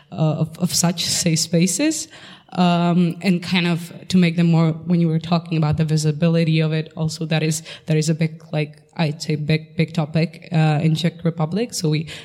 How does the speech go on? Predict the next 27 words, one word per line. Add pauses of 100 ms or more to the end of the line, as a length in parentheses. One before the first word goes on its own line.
so
we
wanted
to
make
it
more
visible, (580)
uh,
and
yeah,
so
we
basically,
um, (680)
um,
talk
about,
uh,
talk
about
what (240)
mainly
queer
artists
do,
question